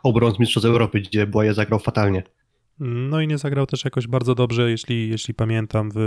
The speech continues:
Speaker 2: w tym meczu w turnieju eliminacyjnym do Igrzysk, rozgrywanym w Gdańsku,
Speaker 1: Tak,
Speaker 2: a
Speaker 1: też.
Speaker 2: więc, więc
Speaker 1: Też. Mhm.
Speaker 2: myślę, że, że, że
Speaker 1: Także to akurat nie musi być osłabienie, bo, bo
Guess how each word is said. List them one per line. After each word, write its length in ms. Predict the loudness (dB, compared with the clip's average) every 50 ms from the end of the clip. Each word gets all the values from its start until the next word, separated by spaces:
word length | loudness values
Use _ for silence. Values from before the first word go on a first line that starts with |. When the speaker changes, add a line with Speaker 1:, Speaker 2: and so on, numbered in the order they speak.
| 0 0 -2 -2 -4 -6 -10 -12
Speaker 2:
w 40 |
tym 160 | _ -8 -4 -2
meczu 340 | -2 -2 0 0 0 0 0
w 60 | -2
turnieju 260 | -2 -2 0 0 0
eliminacyjnym 640 | 2 0 0 0 0 -2 -2 -2 -2 -2 -2 0 0
do 100 | 0 0
Igrzysk, 400 | 0 0 -2 -6 -6 -6 -10 -18 _ _ _ _ _ _ _ -10 -8
rozgrywanym 440 | -8 -6 -4 -4 -2 -2 -2 -2 -4
w 20 |
Gdańsku, 480 | -4 -2 -2 -2 -2 -4 -6 -6 -4 -2
Speaker 1:
Tak, 160 | -2 -2 -2
Speaker 2:
a 160 | -2 -4 -6 -8 _ _ _ _ _
Speaker 1:
też. 220 | -12 -12 -12 -12 -10 -8
Speaker 2:
więc, 420 | -6 -4 -4 -4 -6 -6 -8 -6
więc 200 | -4 -2 -2 -2 -4 -10 -14 -16
Speaker 1:
Też. 200 | -18 -18 -18 _ _ _ _ -12 _ -4
Mhm. 260 | -2 -2 -2 -4 -4 -8
Speaker 2:
myślę, 260 | -8 -6 -4 -4 -6
że, 180 | -4 -4 -6
że, 120 | -6 -4 0
że 100 | 2 2
Speaker 1:
Także 160 | 2 2 4
to 100 | 4 4
akurat 260 | 4 6 4 4 6
nie 60 | 6
musi 180 | 6 6 4 4
być 140 | 4 4 4
osłabienie, 540 | 2 0 0 0 2 4 4 4 4 4 4
bo, 220 | 4 4 2 2
bo 140 | 2 2